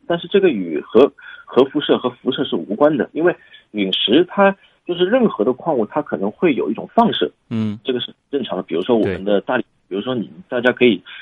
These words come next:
Speaker 1: 呃，这个听众可以去看一下自己家里有没有天然的大理石。
Speaker 2: 嗯。
Speaker 1: 那如果是天然大理石的话，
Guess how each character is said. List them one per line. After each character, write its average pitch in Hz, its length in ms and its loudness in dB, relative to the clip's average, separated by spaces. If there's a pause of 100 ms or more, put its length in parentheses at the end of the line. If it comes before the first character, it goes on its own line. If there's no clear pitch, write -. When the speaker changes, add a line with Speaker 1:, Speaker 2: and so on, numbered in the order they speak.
(180)
Speaker 1:
呃， 101 300 2
这 123 140 -2
个 104 180 4
听 139 160 -8
众 143 100 0
可 135 140 -2
以 - 20 2
去 - 100 0
看 143 140 -4
一 120 40 -2
下 123 80 0
自 - 100 -6
己 117 80 2
家 127 140 2
里 127 80 2
有 104 80 0
没 104 100 0
有 110 60 2
天 147 200 -4
然 110 120 4
的 117 80 0
大 120 120 6
理 113 120 0
石。 - 260 -8 (100)
Speaker 2:
嗯。 135 280 -8
Speaker 1:
那 156 140 -4
如 143 120 6
果 151 100 -2
是 156 120 0
天 202 180 2
然 151 140 6
大 147 100 0
理 120 100 -4
石 - 160 -6
的 113 100 -4
话， 117 220 -4